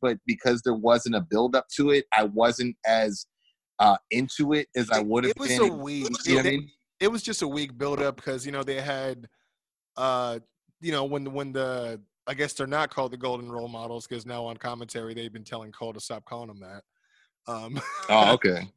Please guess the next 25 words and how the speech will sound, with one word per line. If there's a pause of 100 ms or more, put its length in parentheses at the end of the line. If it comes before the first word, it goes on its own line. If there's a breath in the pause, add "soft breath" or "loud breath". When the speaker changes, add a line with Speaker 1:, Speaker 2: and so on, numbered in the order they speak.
(280)
Speaker 2:
uh, (100)
but, (220)
uh,
you
know,
they,
they
came
to
N
X
T
to
take
on,
um,
who
was
it,
Shotzi
and,
uh, (380)
Tegan. (580)
And
if